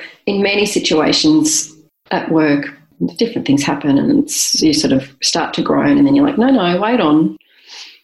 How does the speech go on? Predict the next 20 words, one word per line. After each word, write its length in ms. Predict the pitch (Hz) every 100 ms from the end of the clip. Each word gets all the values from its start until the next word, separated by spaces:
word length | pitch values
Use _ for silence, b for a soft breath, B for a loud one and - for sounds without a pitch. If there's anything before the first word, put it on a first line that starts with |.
| -
You 60 | 175
don't 220 | 208 196
actually 320 | 165 - 175
have 180 | 170 170
to 260 | 165 147 - _ _ _ -
take 340 | - 170 160 165
all 140 | 135
that 200 | - 127
on, 320 | - - 165 -
or 80 |
you 80 | 147
don't 220 | 156 175
actually 300 | 170 - 170
have 180 | 147 143
to 100 | -
take 280 | - 147 147
all 100 | -
that 180 | 147 143
on 140 | 143
board. 360 | 143 120 110